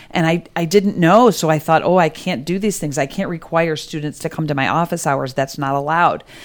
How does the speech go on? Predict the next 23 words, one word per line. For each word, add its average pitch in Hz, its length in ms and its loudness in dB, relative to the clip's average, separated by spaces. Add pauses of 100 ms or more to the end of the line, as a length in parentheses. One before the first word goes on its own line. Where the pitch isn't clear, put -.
(180)
And 180 140 -2
I 180 60 2
didn't 185 300 -2
know 175 180 2
that. 170 200 0
And 151 140 0
I 156 80 0
was 156 220 -2
walking 170 440 0
across 165 380 -4
campus 180 480 -6
and 151 100 -2
I 151 60 -2
saw 156 280 -2
Doctor 156 340 -4
Scope, 202 400 0
who 170 80 -6
was 156 160 -2
our 147 100 -6
president 170 520 -2
at 127 100 -6
the 95 80 -10
time. 139 340 -8